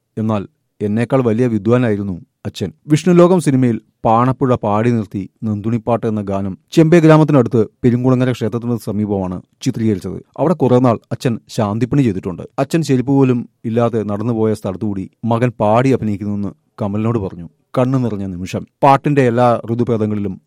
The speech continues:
കൈതപ്പുറം വിരൽ സ്പർശം. എന്നാൽ പാട്ടെഴുത്ത് ജീവിതമാർഗമാകണമെന്ന് ആഗ്രഹിക്കുകയോ പ്രതീക്ഷിക്കുകയോ ചെയ്തില്ല. സംഗീതം ഒപ്പം പോന്നു. അച്ഛനും തനിക്കും പക്ഷാഘാതം വന്നപ്പോൾ സംഗീതം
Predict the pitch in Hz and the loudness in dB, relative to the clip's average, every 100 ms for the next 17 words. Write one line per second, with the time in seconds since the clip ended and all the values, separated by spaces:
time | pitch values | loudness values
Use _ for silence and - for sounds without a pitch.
0 | _ - 107 104 113 107 101 95 92 - | _ -6 -4 -2 -2 -4 -6 -8 -10 -12
1 | 95 101 90 _ - 170 180 143 135 156 | -14 -14 -18 _ -2 4 6 8 6 6
2 | 139 139 120 123 104 127 127 127 123 120 | 6 4 2 -4 0 2 4 2 2 0
3 | 113 101 104 101 92 _ 110 113 113 110 | 0 -2 -4 -6 -10 _ -2 -2 0 -2
4 | 107 101 - 110 110 101 110 101 92 87 | 0 -4 -4 -4 -2 -4 -8 -6 -6 -8
5 | - 98 92 82 - _ - 160 170 165 | -6 -6 -6 -10 -16 _ 0 2 6 8
6 | 131 135 123 101 92 82 - - 135 160 | 6 4 0 -2 -4 -6 -10 -6 -2 0
7 | 147 127 110 113 104 _ _ 123 117 139 | 0 0 0 -2 -6 _ _ -4 -2 0
8 | 127 123 120 104 98 98 85 _ - 110 | 2 2 0 -2 -4 -6 -10 _ -4 -2
9 | 113 110 | 0 -2